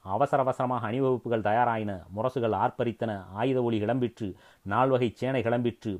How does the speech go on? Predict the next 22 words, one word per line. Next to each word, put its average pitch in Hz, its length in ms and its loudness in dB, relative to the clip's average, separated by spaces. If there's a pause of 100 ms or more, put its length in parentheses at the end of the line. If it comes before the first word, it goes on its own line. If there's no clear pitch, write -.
பாய்ந்து 127 320 0
வரும் 120 220 0
சாளுக்கிய 127 400 0
படையை 120 320 0
தடுக்க 120 380 -2
எல்லாம் 120 420 0
இருந்தது. 120 480 -2 (140)
ஆனால் 104 440 -4 (340)
மக்கள் 117 400 0
மனதிலே 127 420 2
நம்பிக்கை 123 400 -2
எழவில்லை. 110 520 2
ஏனெனில் 110 480 -4 (100)
களத்திலே 127 420 0
நின்று 123 240 -2
படைகளை 123 400 0
நடத்திச் 117 380 -4
செல்ல 123 220 0
பரஞ்சோதி 123 520 -2
இல்லை. 110 340 -2 (360)
படைத்தலைவர் 123 560 0
பரஞ்சோதிதான் 123 720 0